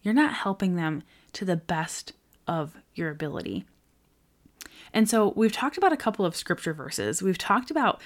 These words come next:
some mindset surrounding self-care and is it selfish? And now I wanna talk about some practical aspects, right? I wanna talk about how you can take this and apply it to your year and to your days. And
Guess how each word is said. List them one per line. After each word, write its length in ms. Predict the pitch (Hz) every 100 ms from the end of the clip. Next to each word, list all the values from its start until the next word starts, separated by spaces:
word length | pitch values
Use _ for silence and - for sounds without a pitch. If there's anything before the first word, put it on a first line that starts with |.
| -
some 320 | - 208 170
mindset 540 | 175 175 170 - 139 -
surrounding 600 | 165 165 185 175 147 -
self-care 680 | - 170 - - - - - - -
and 140 | - 180
is 160 | 185
it 100 | 175
selfish? 600 | - 160 151 - - - - - - -
And 120 | 196
now 140 | 240
I 60 | 359
wanna 140 | 392
talk 320 | 254 - 185 -
about 240 | 196 -
some 280 | - 180 165
practical 760 | - 170 165 - 180 147 147 - -
aspects, 600 | - - - - - - - -
right? 300 | 160 160 - - - -
I 60 |
wanna 140 | 254 294
talk 300 | - 214 220
about 300 | 202 175 -
how 540 | - 185 175 165 165 - _ _ -
you 140 | 208
can 200 | 202 240
take 340 | 226 180 175
this 400 | - 151 165 - -
and 320 | 180 170 165 -
apply 440 | 170 - 139 220
it 240 | 226 - -
to 120 | 196
your 200 | 180 180
year 460 | 160 170 180 - -
and 160 | 175 165
to 360 | 180 175 160 - - -
your 160 | - 170
days. 480 | 156 151 95 95 - - - -
And 380 | 196 180 175